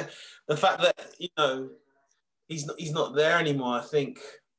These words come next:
I'm a little bit disappointed. I still think he should have been given the time, especially on, on the back of what he did last season with the limited resources he had at the club and the transfer embargo as well that the Chelsea had to face. Um,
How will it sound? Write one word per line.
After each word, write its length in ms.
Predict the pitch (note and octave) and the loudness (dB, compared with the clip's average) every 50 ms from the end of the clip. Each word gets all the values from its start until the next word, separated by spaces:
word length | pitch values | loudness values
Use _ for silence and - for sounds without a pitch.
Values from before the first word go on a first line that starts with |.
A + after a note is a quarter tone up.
| _ _ _ _ _ _ _ _ _ _ _ - - - | _ _ _ _ _ _ _ _ _ _ _ -16 -8 -2
I'm 140 | D#3 F#3+ A3+ | 0 2 4
a 20 | |
little 160 | A#3 A#3+ A3 G#3+ | 6 6 4 4
bit 140 | G#3+ G3 | 2 0
disappointed. 800 | - G3+ - - - - - E3 D3+ C#3 - - A#2+ C3 C#3+ C#3+ - _ _ _ | -2 -4 -8 -8 -10 -10 -8 -8 -8 -6 -6 -8 -10 -10 -10 -12 -18 _ _ _
I 80 | - B2 | -10 -8
still 220 | - - - D3 | -6 -2 0 0
think 200 | C#3+ D3 D3 C#3 | 0 0 -4 -8
he 100 | C3 C3 | -8 -8
should 160 | B2 - C#3 C3 | -10 -10 -10 -10
have 120 | B2 - | -10 -8
been 200 | C3+ B2 A#2+ A#2 | -6 -6 -6 -6
given 260 | A2+ B2 A#2+ A#2+ A#2+ | -6 -8 -8 -8 -8
the 100 | A#2 A2+ | -8 -8
time, 640 | - - - C3+ A#2+ A2+ A2+ A2 G#2+ G#2 G#2 G#2 G#2 _ _ _ _ _ _ _ _ _ _ _ - | -6 -2 0 2 2 2 2 2 0 -4 -8 -12 -16 _ _ _ _ _ _ _ _ _ _ _ -14
especially 400 | - - - D3 C#3 C#3 - C#3+ | -12 -2 0 2 2 2 2 0
on, 260 | C3+ B2+ B2 B2 A#2+ - - - - - - | 0 0 0 -4 -4 -6 -12 -18 -14 -8 -6
on 220 | C3 C3 B2+ B2 | -6 -4 -2 -4
the 60 | A#2+ | -2
back 260 | - C3 B2+ B2 - - | 0 0 0 0 -2 -6
of 100 | A#2+ A#2 | -8 -6
what 160 | B2 A2 - | -6 -6 -4
he 100 | - B2+ | -6 -6
did 200 | B2 B2 A#2+ A2+ | -6 -4 -4 -2
last 280 | A#2 A#2 A#2 A#2 - - | 0 0 0 0 0 -2
season 360 | - B2 B2 A#2+ A#2+ A#2 A2+ | -2 -2 -2 -4 -4 -6 -6
with 140 | A2+ A2+ A2 | -6 -6 -6
the 60 | A#2+ | -6
limited 340 | A#2+ A#2+ A#2+ A#2+ - B2 A2 A2 | -8 -8 -8 -8 -10 -10 -10 -8
resources 540 | A2+ C3 C#3 C#3+ - - A2 - - A2 G#2+ | -6 -4 -4 -4 -6 -6 -8 -10 -12 -14 -14
he 100 | A2 A2 | -14 -8
had 220 | - C3 B2 B2 | -6 -4 -4 -4
at 100 | - - | -6 -10
the 80 | - A2 - | -16 -16 -12
club 180 | - A2+ G#2+ G#2+ - | -8 -8 -8 -6 -8
and 100 | G#2 G2 _ _ - - _ - | -10 -12 _ _ -20 -20 _ -14
the 60 | - | -10
transfer 440 | - - B2+ A#2 A2+ A2 - A#2 A2 | -6 -4 -4 -4 -4 -4 -4 -4 -4
embargo 580 | G#2 G2+ G2+ A#2 A#2 A2+ G#2 G#2+ G2+ G2 F#2+ F#2+ | -2 -2 -2 -2 0 0 0 -2 -4 -4 -6 -8
as 140 | F2+ - - | -10 -10 -6
well 180 | - A2+ A2 G#2 | -2 -2 -2 -2
that 120 | F#2 - | -4 -6
the 100 | - F#2 - | -10 -10 -8
Chelsea 380 | - - A2 G#2 - - G#2+ | -6 -6 -6 -6 -8 -10 -10
had 140 | G#2 G#2 G2 | -10 -12 -12
to 80 | - - _ - | -14 -16 _ -4
face. 480 | A#2+ A#2 G#2+ G2+ - - - - - - - - _ _ - - | -2 -2 -2 -2 -6 -8 -8 -10 -12 -16 -20 -20 _ _ -8 -4
Um, 560 | G#2 A2 A2+ A2 A2+ A2 A2 A2+ A2 A2 - | -2 0 2 2 0 0 -2 -4 -8 -8 -10